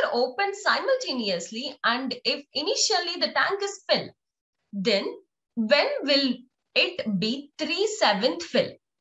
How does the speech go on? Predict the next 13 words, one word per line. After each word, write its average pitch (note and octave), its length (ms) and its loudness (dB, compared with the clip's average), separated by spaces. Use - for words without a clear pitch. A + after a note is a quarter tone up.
Okay, G#3+ 360 0
so E4 280 4
first C5 340 6
let's F4+ 240 2
try B3+ 200 6
to B3+ 80 0
understand C4 600 4
the D4 40 4
question. F#3+ 460 2
There D4 160 4
is A4 80 2
a C5+ 200 6
tank, D3+ 200 -4